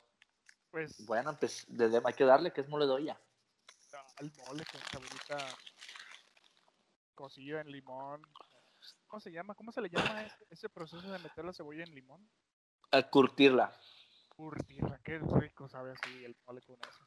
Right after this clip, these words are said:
Speaker 2: Sí. ¿Nunca te ha pasado que confundes el mole con el pipián, güey? ¿O con la tinga? <laughs> Y te ves bien pendejo, güey. Que
Speaker 1: Qué
Speaker 2: dice,
Speaker 1: rico
Speaker 2: "Tiene
Speaker 1: mole,
Speaker 2: tostadas de
Speaker 1: ah,
Speaker 2: tinga". <laughs> Ey, "Ah, está bien
Speaker 1: pipián.
Speaker 2: rico el mole", son, son, es tinga. Y tú como de, "Ay, güey", o, o es,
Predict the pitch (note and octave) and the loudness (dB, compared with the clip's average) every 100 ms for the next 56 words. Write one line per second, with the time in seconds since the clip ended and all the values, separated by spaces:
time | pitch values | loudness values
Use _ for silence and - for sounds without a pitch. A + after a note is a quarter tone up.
0 | - - A2 G#2+ - - - C#3+ D3+ E3+ | -10 0 2 2 -2 -14 2 8 10 12
1 | F3 F#3 E3 E3 E3+ D#3+ C#3+ C3+ C3+ D3 | 12 12 12 12 12 10 8 4 2 6
2 | E3 D#3 C3+ B2+ C#3 D3+ D3+ C3+ B2+ B2 | 6 8 4 6 6 6 4 0 -2 -4
3 | A2 A#2 A#2 B2 C3+ D3+ E3+ F3+ C3 A2+ | -4 0 0 0 -2 -2 -2 -2 0 0
4 | B2 B2 A#2 B2 B2 C3+ G3 - - _ | 4 8 8 8 6 8 6 4 -20 _
5 | - - - G3+ F#3 D#3+ - A3 C4 B3+ | -4 4 12 12 12 12 10 10 10 10
6 | B3 - B3+ - B3+ - G#3 - F3+ F3 | 10 10 8 8 6 4 -4 0 2 2
7 | F#3 G#3 - G#3 G3+ F3+ - - A3+ - | 2 -2 0 -2 2 2 0 -2 -8 0
8 | G#3+ - - - - - _ F#3+ F3+ F#3 | 0 0 -20 -20 -20 -20 _ 6 6 6
9 | F#3+ F#3+ A3 G#3+ A#3 G#3 A3 G#3 - G#3+ | 2 4 4 4 8 12 12 8 2 -2
10 | G#3+ A3 E3+ E3 F3+ F3+ D#3+ - _ - | 2 4 4 4 4 4 0 -8 _ -12
11 | G#3+ A#3+ A#3 A3+ A3+ A#3 G#3+ G#3 F#3 F#3+ | -4 2 2 2 2 0 2 0 -2 -6
12 | - F3+ E3+ - G3 F#3 D#3 - C3+ C#3 | -6 -6 -6 -6 -6 2 2 2 -8 -10
13 | D#3 D3+ - - D#3 E3+ C#3+ C3 D3 E3 | -6 -4 -4 -6 -6 -6 -8 -10 -8 -4
14 | D#3+ D3 C#3+ C#3 C#3 D3+ | -2 2 2 2 2 2